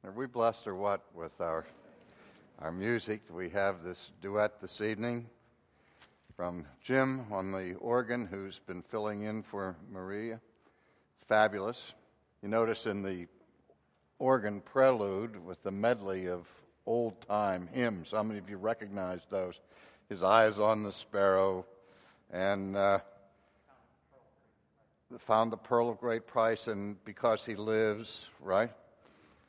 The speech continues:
It's kinda like the old-time religion, <laughs> Jim. <laughs> That was very nice, and we're also glad to have the maestro back. Each summer he goes away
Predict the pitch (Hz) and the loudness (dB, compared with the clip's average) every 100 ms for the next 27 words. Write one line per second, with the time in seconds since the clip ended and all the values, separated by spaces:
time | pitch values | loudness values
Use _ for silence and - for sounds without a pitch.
0 | _ _ _ _ _ - - 143 131 127 | _ _ _ _ _ -20 -2 0 4 4
1 | 123 131 135 156 131 131 123 160 123 92 | 4 2 2 6 6 4 2 0 0 -6
2 | 87 - - 107 113 - - - - 143 | -8 -14 -10 -4 -4 -4 -12 -12 -8 -8
3 | - - - - - - - - 127 123 | -8 -14 -16 -20 -20 -20 -18 2 4 4
4 | 117 98 113 120 113 120 120 117 113 107 | 2 -6 0 0 2 4 4 2 -4 0
5 | 120 139 - 135 107 117 117 107 107 110 | 4 4 2 -2 0 2 4 2 2 2
6 | 104 - - - _ 104 110 131 - 120 | 2 -4 -20 -20 _ 0 6 6 4 4
7 | 107 98 104 107 117 - 113 - - 110 | 4 6 6 8 6 4 -6 -6 0 2
8 | 117 120 107 98 113 113 110 101 113 113 | 2 0 -2 0 0 0 -2 6 8 10
9 | 123 147 | 8 2